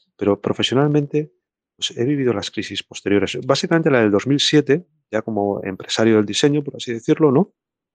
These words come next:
En Cruz Más Cruz, y la crisis que podríamos llamar actual, yo creo, ¿no? La crisis que se deriva del covid. Yo creo que venía alargándose de, quizá de un pelín, un pelín antes, ¿no? Y no, no es orgullo en absoluto, pero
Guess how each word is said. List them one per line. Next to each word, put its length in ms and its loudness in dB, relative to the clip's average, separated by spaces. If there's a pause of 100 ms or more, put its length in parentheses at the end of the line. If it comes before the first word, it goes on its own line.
(600)
En 120 -6
Cruz 220 2
Más 160 0
Cruz, 300 4 (580)
y 140 0
la 220 0
crisis 760 -6 (280)
que 100 -8
podríamos 340 0
llamar 300 -2 (220)
actual, 360 0
yo 140 -20
creo, 260 0
¿no? 80 -4
La 80 -4
crisis 220 -10
que 120 -18
se 100 -8
deriva 240 -4
del 100 -6
covid. 460 -4 (1040)
Yo 80 -4
creo 160 0
que 60 0
venía 180 2
alargándose 720 -2
de, 160 -20 (100)
quizá 240 -8
de 60 0
un 160 -6
pelín, 400 -4
un 120 -6
pelín 260 0
antes, 340 -10
¿no? 180 -4 (1200)
Y 80 4
no, 160 2
no 100 6
es 100 0
orgullo 260 6
en 80 2
absoluto, 420 -4
pero 280 -2